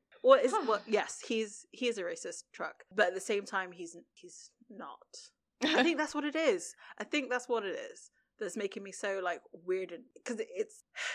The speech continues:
Speaker 1: it's social injustice in general in that, you know, this, this white man could go around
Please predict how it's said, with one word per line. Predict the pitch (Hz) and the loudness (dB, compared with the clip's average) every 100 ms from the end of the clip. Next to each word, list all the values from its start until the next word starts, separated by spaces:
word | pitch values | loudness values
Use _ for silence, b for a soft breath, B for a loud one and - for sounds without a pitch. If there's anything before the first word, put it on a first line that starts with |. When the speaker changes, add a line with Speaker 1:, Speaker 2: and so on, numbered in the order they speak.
| B B _ | B B _
Speaker 1:
it's | 233 226 - | 6 6 2
social | - 277 302 320 277 | 0 0 0 -2 0
injustice | 220 208 185 175 - 220 - - | -2 -4 -6 -6 -8 -8 -10 -8
in | 196 175 170 | -4 -4 -6
general | - 175 175 190 202 185 185 | -6 -6 -4 -4 -4 -4 -4
in | 175 | -4
that, | 165 - _ _ | -6 -8 _ _
you | 202 | 6
know, | 190 | 6
this, | 175 165 - | 6 2 -2
this | 185 170 | -4 -2
white | 175 175 170 | 2 2 2
man | 165 165 | -4 -6
could | - - | -10 -4
go | 175 | 0
around | 170 165 156 160 - | 2 2 0 -4 -8